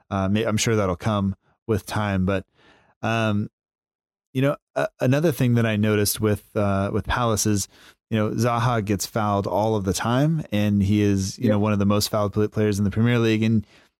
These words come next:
Speaker 1: there were some fouls on him. Bednarak had one on him, um, uh, and a couple other guys. We just kinda left,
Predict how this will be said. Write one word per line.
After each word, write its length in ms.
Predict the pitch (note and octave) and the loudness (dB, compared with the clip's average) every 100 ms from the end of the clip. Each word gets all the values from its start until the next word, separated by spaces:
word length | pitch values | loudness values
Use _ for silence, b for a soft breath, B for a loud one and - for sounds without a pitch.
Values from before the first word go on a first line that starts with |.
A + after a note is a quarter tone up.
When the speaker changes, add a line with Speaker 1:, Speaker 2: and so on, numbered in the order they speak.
| _ | _
Speaker 1:
there 240 | A2 B2+ D3 | -4 0 2
were 140 | D3 | 2
some 360 | B2+ B2+ A2+ G#2 | 2 2 2 0
fouls 420 | - A2+ A#2+ A2 | -2 0 0 0
on 140 | G#2 | -2
him. 260 | G2+ A2+ G2 | 0 0 0
Bednarak 480 | G2 G#2+ A2+ A2 G#2+ | 0 0 0 0 -2
had 160 | A2+ | -2
one 180 | G#2 G#2+ | 0 2
on 140 | G#2 G2+ | 2 2
him, 500 | A2 A2 G#2+ G2+ - - | 2 2 2 0 -6 -8
um, 640 | G#2 G2+ G2 F#2+ F2+ F2 F2 _ _ _ _ - | -4 0 0 0 0 -4 -6 _ _ _ _ -6
uh, 180 | G2 F#2 | -2 0
and 140 | G2 | -2
a 40 | G#2 | 0
couple 260 | C#3 C#3 | 0 0
other 160 | D3 B2 | 2 2
guys. 320 | G#2 F#2+ G2+ | 0 0 0
We 160 | G#2+ G#2+ | 0 0
just 240 | A2 A2 | 0 -2
kinda 180 | C3 A2 | -2 0
left, 460 | F#2+ G#2+ G#2+ - | 0 0 -4 -12